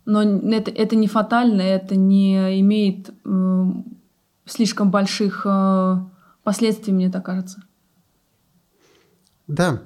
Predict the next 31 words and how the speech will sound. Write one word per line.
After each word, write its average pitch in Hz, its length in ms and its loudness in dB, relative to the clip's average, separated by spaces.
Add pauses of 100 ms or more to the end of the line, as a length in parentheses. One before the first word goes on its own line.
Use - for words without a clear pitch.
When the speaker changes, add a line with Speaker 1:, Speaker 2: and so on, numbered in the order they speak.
(240)
Speaker 2:
ошибка 139 440 -4
первого 233 440 -2
рода — 131 260 -8
не 165 280 4
выпустить 175 640 -2
курс, 285 340 -4
который 151 400 -2
мог 190 220 -2
бы 143 100 -4
принести 127 520 -4
нам 120 240 -2
много 139 260 -4
денег. 110 420 -10 (420)
Speaker 1:
Мгм. 208 540 2 (500)
Speaker 2:
Понимаешь, 123 480 0
да? 214 80 -2
Speaker 1:
Да, - 160 2
да. - 100 2
Speaker 2:
У - 40 0
нас 151 240 0
было 147 420 0
что-то 127 400 -4
готово, 160 500 -2
была 135 480 0
идея, 190 380 0
были 127 360 -2
люди, 143 320 -2
которые 120 400 -6
готовы 123 440 -4
его 117 160 -6
делать, 190 480 -2